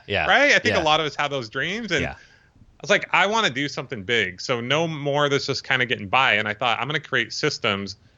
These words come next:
Speaker 2: that will allow me to make more money each month than I need for the entire year." And, and that's what we did. And in two thousand eleven, you know, we, we, we did a lot of things wrong. We did a lot of things right.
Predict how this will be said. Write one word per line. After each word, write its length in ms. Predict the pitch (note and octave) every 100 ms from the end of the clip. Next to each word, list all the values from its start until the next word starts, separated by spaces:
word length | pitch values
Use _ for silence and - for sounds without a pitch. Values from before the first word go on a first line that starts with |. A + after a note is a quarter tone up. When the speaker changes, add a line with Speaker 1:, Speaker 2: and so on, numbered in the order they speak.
| _ _ _ _ _ - _ _ _ -
Speaker 2:
that 200 | A2+ D3
will 160 | C#3 B2+
allow 280 | B2+ D#3 D#3
me 140 | C3
to 100 | A#2
make 200 | A#2+ A2
more 220 | A2+ C#3
money 280 | D3 B2+ A#2
each 340 | A2+ B2 -
month 280 | B2+ B2 A2+
than 100 | A#2
I 80 | A2
need 160 | A2+ G2+
for 140 | A#2
the 80 | G2+
entire 440 | F#2+ A2 G2 F2+
year." 400 | F#2 G2+ F2+ F#2 _ _ _ _ _ -
And, 200 | G#2 G2+
and 80 | A2
that's 140 | A#2 D#3+
what 80 |
we 80 | B2+
did. 320 | B2+ F3 G#2+ G2 _ -
And 100 | B2
in 80 | G#2+
two 180 | G#2 C3+
thousand 380 | C#3+ C3 B2+ B2
eleven, 560 | B2 C#3 C3 A2 A2 - _ _ _ _ - _ _ _ -
you 100 | G#2+
know, 100 | G#2+
we, 80 |
we, 180 | B2 D#3+
we 160 | D3+ E3
did 120 | B3+
a 40 |
lot 160 | F3+ E3+
of 40 |
things 180 | F#3 D3
wrong. 220 | D3+ D3
We 60 | D#3
did 80 | B2
a 40 |
lot 100 | B2
of 60 | B2+
things 220 | B2+ F#2+
right. 300 | G#2+ G#2 F#2+